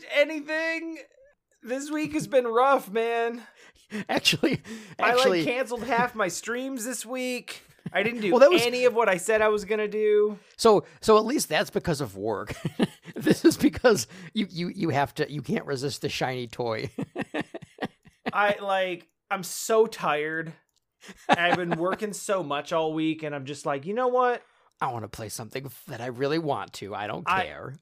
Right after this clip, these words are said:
Speaker 1: Yeah, I, I deserve a, I deserve a treat.
Speaker 2: <laughs> For sure. <laughs> For sure.
Speaker 1: And Nier
Speaker 2: I'm,
Speaker 1: is a game
Speaker 2: I'm
Speaker 1: that's really,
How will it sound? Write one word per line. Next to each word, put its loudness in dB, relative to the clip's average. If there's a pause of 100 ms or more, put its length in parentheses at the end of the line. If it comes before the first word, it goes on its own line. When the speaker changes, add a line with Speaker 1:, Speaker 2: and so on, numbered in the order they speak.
(280)
Speaker 1:
Yeah, -6 (200)
I, -2 (880)
I 4
deserve -4
a, -8 (360)
I -2
deserve -6
a -12
treat. -20 (720)
Speaker 2:
<laughs> 0 (1400)
For -2
sure. 2 (140)
<laughs> -20
For -8
sure. -2
Speaker 1:
And 2
Nier 4
Speaker 2:
I'm, 6
Speaker 1:
is 0
a 2
game 2
Speaker 2:
I'm 0
Speaker 1:
that's 2
really, 0